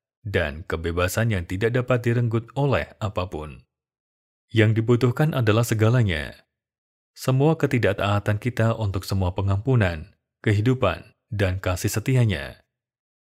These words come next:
Cara termudah untuk mengingat hal ini adalah melalui puisi keselamatan. Yesus, kau mati di salib.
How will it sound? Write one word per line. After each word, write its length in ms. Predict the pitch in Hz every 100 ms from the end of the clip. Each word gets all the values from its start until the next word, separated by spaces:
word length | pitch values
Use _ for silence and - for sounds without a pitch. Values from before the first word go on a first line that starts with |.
| -
Cara 320 | 127 131 165
termudah 560 | 143 131 127 113 139
untuk 480 | 147 110 98 120 113
mengingat 400 | 98 98 98 95
hal 160 | 92 95
ini 400 | 107 90 104 - -
adalah 320 | 101 92 104
melalui 720 | 98 87 82 85 95 131 - _
puisi 640 | 135 143 135 110 104 104 -
keselamatan. 960 | - 117 107 87 85 82 76 69 60 - _ _ _ _ _ _ _ _
Yesus, 640 | 110 110 110 92 62 - - _ _ _ _
kau 240 | 110 117
mati 320 | 127 120 120
di 80 | 107
salib. 400 | 101 110 92 69